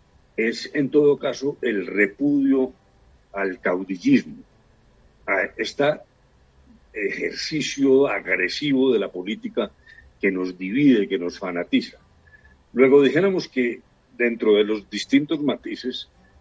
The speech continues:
una cosa que hay que recalcar es que esta coalición es una cosa abierta. Yo creo que han tratado de deformarla como si este fuera una especie de club social donde uno le meta balota negra a un tipo para que no entre,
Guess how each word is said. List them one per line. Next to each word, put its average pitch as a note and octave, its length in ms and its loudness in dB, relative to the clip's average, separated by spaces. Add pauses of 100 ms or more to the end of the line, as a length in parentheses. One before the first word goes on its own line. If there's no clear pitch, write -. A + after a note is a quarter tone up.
(300)
una D3 220 0
cosa D3 240 0
que D3+ 80 4
hay D3 100 6
que D3+ 140 2
recalcar A2 680 -2
es - 160 -8
que C#3 240 -4
esta C#3 360 0
coalición G#2 540 -4
es B2+ 120 -10
una C3+ 140 -6
cosa C3 220 -6
abierta. C#3+ 480 2 (800)
Yo B2 160 4
creo E3 240 4
que B2+ 160 4
han A#2 340 -4
tratado D3 540 4
de A2+ 100 2
deformarla G2+ 840 -2 (380)
como A2 200 0
si G#3+ 120 -2
este - 180 2
fuera C#3+ 180 6
una D3 120 2
especie C3 300 -2
de A#2 160 2
club A2 280 -8
social A2+ 580 0 (400)
donde G#2+ 240 0
uno B2 140 4
le C#3 140 6
meta A2+ 300 2
balota A#2+ 520 4
negra C3 380 2
a C3 40 2
un C3 140 0
tipo B2+ 260 0
para A#2 140 -6
que G2 120 -4
no A#2 160 -4
entre, - 320 -6